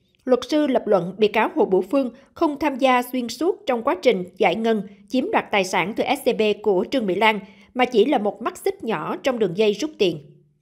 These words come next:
Trương Mỹ Lan là người chỉ đạo tất cả chuỗi giải quỹ rút tiền, người lên danh sách các khoản vay khống là bị cáo Nguyễn Phương Anh, cựu phó tổng giám đốc công ty Sài Gòn Peninsula,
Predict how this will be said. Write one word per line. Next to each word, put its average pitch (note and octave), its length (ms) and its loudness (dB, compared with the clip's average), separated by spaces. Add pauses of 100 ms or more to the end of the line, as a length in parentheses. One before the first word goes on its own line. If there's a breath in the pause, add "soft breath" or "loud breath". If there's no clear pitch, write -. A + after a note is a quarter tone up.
(540)
Trương D#4 180 0
Mỹ A#3 80 6
Lan D4 200 0
là A#3 80 -2
người G#3 180 -2
chỉ G#3+ 160 -4
đạo G#3 200 0
tất - 280 -6
cả F#3 320 2
chuỗi - 320 0
giải G#3 200 2
quỹ E3+ 360 -2
rút F#4 180 -4
tiền, F3 220 2 (280 loud breath)
người C4 180 4
lên C#4+ 200 4
danh C4 260 -2
sách - 160 -6
các E4 140 -8
khoản G3 220 -8
vay A#3+ 120 0
khống A#3 340 -4 (100)
là A3 180 0
bị F#3 200 -2
cáo G#3 280 0
Nguyễn F#3 300 0
Phương A#3+ 120 -2
Anh, G#3+ 240 -2 (320 loud breath)
cựu G3+ 320 6
phó B3+ 300 2
tổng F#3 280 0
giám B3 140 -2
đốc F4+ 180 -4
công A#3 180 -4
ty A#3 160 0
Sài G3 260 -2
Gòn F#3 340 -2
Peninsula, G#3 640 0